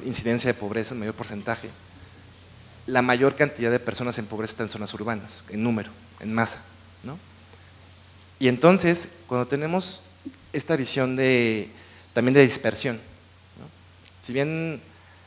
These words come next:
eh, tenemos concentrada la población urbana en el centro del país y ma-, más o menos podemos identificarlo, eh, en el, hay comunidades, eh, las, las localidades en zonas rurales son muy dispersas y las, y son muy,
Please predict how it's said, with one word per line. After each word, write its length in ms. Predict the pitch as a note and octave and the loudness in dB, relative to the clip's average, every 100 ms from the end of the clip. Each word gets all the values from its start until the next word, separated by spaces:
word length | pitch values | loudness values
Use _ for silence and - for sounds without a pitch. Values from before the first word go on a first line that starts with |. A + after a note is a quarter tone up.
| - | -10
eh, 960 | A2+ B2 A#2 A2+ A2 A2 A2 G#2+ G#2 F2 - - - - - - - - - | -4 0 2 2 2 2 0 -2 -4 -8 -14 -20 -20 -20 -20 -20 -20 -20 2
tenemos 360 | C3 B2+ D3+ - | 4 6 6 6
concentrada 480 | B2 A#2 A2+ C3 | 4 4 4 6
la 120 | C#3 C3+ | 6 2
población 420 | G#2 G#2+ C3 B2+ | -4 -2 -2 -2
urbana 520 | B2 A#2+ B2 B2+ D3+ - - - - - | 0 2 2 -2 -8 -14 -20 -20 -20 -12
en 240 | A2 G#2+ G#2+ | -8 -6 -6
el 80 | |
centro 280 | G2 B2+ B2 | -2 -2 0
del 60 | B2 | -2
país 480 | G#2+ A2 B2+ C#3 - - | -2 -4 -4 -6 -8 -10
y 500 | A2+ G#2+ G#2 G2 G2+ | -12 -10 -10 -10 -10
ma-, 360 | G#2 A#2 B2 C3 | -6 -2 -2 -2
más 160 | B2 C3 | -6 -6
o 40 | |
menos 160 | B2+ B2 | -6 -6
podemos 240 | A#2 A#2+ | -6 -6
identificarlo, 560 | A#2 G2+ F#2 A#2+ A#2 A2 C#3 - - - - - - - - | -6 -8 -12 -6 -6 -8 -18 -20 -20 -20 -20 -20 -20 -20 -10
eh, 240 | A#2+ A2 - | -6 -6 -8
en 100 | - B2 | -2 -2
el, 120 | A#2+ - | -2 0
hay 120 | C3 | 0
comunidades, 600 | F3 D3+ A2+ A2 A#2+ B2+ | 2 2 2 4 4 4
eh, 80 | A2+ | 0
las, 380 | A#2 A#2 - - | -2 -2 -2 -4
las 120 | A#2 | -2
localidades 600 | A#2 - A#2+ A#2+ C3 D3 | -2 0 0 2 2 0
en 60 | B2 | -2
zonas 200 | B2+ B2+ | 0 0
rurales 220 | A#2 B2 | 0 -2
son 140 | C3 | -4
muy 160 | B2 B2 | -4 -2
dispersas 400 | A#2+ - B2+ B2 | -2 -4 -4 -4
y 40 | |
las, 200 | A#2 G#2+ | -4 -4
y 80 | - | -6
son 280 | - C3 C3+ | -2 -2 -2
muy, 120 | C3+ | -4